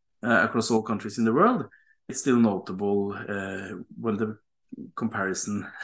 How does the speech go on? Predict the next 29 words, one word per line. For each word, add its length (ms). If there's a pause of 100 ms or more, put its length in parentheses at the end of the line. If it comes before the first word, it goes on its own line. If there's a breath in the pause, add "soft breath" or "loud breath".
<laughs> 640
kind 140
of 240
background 420
is, 200
is 240
the, 540 (180)
the 300
increase 640
from 160
the, 100
uh, 340
mid 240
seventies 600
and, 200
and, 300
and 380 (200)
to 100
the 380 (160)
early, 300
early 240
two 160
thousands. 480
But, 160 (1300)
but 160
one 240
thing 160
I, 120
I 220